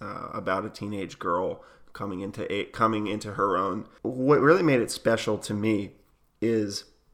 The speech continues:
it's not just about her. It's not just about the main character. Everybody in the movie gets their time to shine. And even if it's just for a split second, like there's, um, a teacher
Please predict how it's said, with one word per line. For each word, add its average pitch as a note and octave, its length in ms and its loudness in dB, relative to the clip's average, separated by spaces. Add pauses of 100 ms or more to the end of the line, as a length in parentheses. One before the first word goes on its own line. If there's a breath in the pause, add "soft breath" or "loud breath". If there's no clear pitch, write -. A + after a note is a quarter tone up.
it's C3+ 360 -2 (200)
not C3 400 0
just C3 320 2
about - 540 2 (160)
her. G2+ 220 2 (160)
It's G#2+ 160 -6
not C#3+ 200 2
just C#3+ 180 -2
about A2+ 260 4
the - 60 -6
main G#2+ 280 0
character. - 540 -4
Everybody D3+ 460 4
in A#2+ 140 4
the A2 60 2
movie A2 480 2
gets A#2+ 280 6
their G#2+ 260 2
time G2+ 520 0 (260 soft breath)
to - 140 -4
shine. G2 560 2 (100)
And C3 100 4
even F3 200 6
if E3+ 120 -4
it's C#3 160 -2
just C#3 200 -6
for C3+ 100 4
a B2 60 4
split B2 300 0
second, A#2+ 360 0
like F2+ 220 -10
there's, G#2 340 0
um, G2 220 0
a A2 100 -2
teacher G#2+ 640 -2